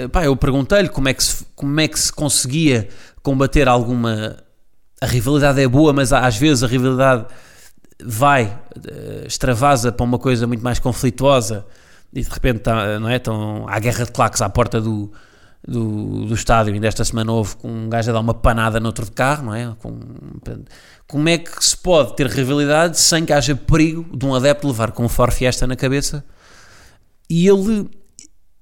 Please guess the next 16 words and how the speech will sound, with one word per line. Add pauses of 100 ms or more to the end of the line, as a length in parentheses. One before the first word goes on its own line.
(200)
e
ele
diz:
Olha, (340)
pá,
eu
dou-te
já
um
exemplo
muito,
muito
pragmático,
que
é
eu,